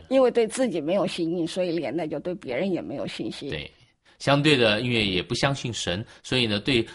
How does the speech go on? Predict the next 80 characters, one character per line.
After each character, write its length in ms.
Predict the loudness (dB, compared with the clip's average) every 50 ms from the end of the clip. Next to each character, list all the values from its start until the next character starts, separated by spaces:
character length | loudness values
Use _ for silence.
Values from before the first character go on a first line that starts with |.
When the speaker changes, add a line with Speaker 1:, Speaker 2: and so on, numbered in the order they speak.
| -12 _
Speaker 2:
每 180 | -2 2 2 2
一 60 | 2
件 180 | 4 2 2 2
事 160 | 2 -2 -2
情 160 | -2 -2 -2
当 180 | 0 0 0 0
中 140 | -2 -4
都 160 | -2 -2 -2 -2
没 160 | -2 -2 -2
有 80 | -2
一 40 | -2 -2
个， 180 | -4 -4 -6 -8 -10 -8
呃， 140 | -6 -6 -6 -4
确 280 | -2 0 2 2 2
定 180 | 0 -2 -6 -8
性。 180 | -8 -8 -10 -12 _ _ _ _ _ _ _ -4
Speaker 1:
对， 100 | -2 -2
Speaker 2:
啊， 100 | -2 -2 -6 -10 -10 -8 -8
Speaker 1:
嗯。 100 | -10 -4
Speaker 2:
今 120 | -2 2 4
天 140 | 4 6 6
因 60 | 4
为 100 | 4 4
上 280 | 6 6 6 6 4
帝 140 | 4 2 2
是 220 | 2 0 -2 -2 -2
最 200 | -2 -2 -4 -4
确 200 | -2 -4 -2 -2
认 180 | -2 -2 -4
的， 80 | -4 -4 -4
因 120 | -2 -2 -2
为 60 | -2
他 200 | -2 -2 -2 -2
是， 200 | 0 -2 -4 -6 -6 -8 -8 -4
呃， 140 | -2 -2 0
自 220 | 0 0 0 0
有 200 | 2 0 0 -2
永 260 | -2 -2 -2 -2 -2
有 180 | 0 0 -2 -2
的， 200 | -2 -4 -4 -4
永 180 | -4 -6 -6 -6
不 100 | -10 -8
改 200 | -8 -8 -8 -8
变 240 | -6 -6 -6 -6 -6 -8
的。 120 | -14 -20 _ _ _ _ _ _ -12 -8
啊。 140 | -8 -8 -8
Speaker 1:
是， 160 | -8 -10 -10 -12 -14 _
没 80 | -8 -8
有 120 | -6 -8 -8
错。 360 | -8 -8 -8 -8 -8 -10 -14 -20 _ _ _
Speaker 2:
所 140 | -6 -4 -4
以 140 | -2 -2 -2
也 180 | -2 -2 -4 -4 0
一 120 | 2 4
样 180 | 4 4 4 2 -4 -10 -12 -4
让 280 | 2 4 4 4 4 0
我 80 | -2 -2
们 240 | -2 -2 -4 -4 -2
透 200 | 2 2 2 2
过 280 | 2 2 2 2 2 2 -2 -10 -2
这 140 | 2 4 4
样 140 | 6 4 4
子 80 | 0
一 60 | -2
个 80 | -2 -2
信 220 | 0 0 0 0
心 100 | 0 0
的 80 | -2 -2
讨 220 | -2 -2 -4 -4 -2
论 140 | -2 -2 -2
呢， 80 | -2
不 100 | -4 -4
晓 160 | -2 0 0
得 60 | 0 0
收 140 | 0 -2
音 60 | -2 -2
机 80 | -2
旁 200 | -2 -2 -2 0
朋 100 | 0 0
友， 100 | 0 0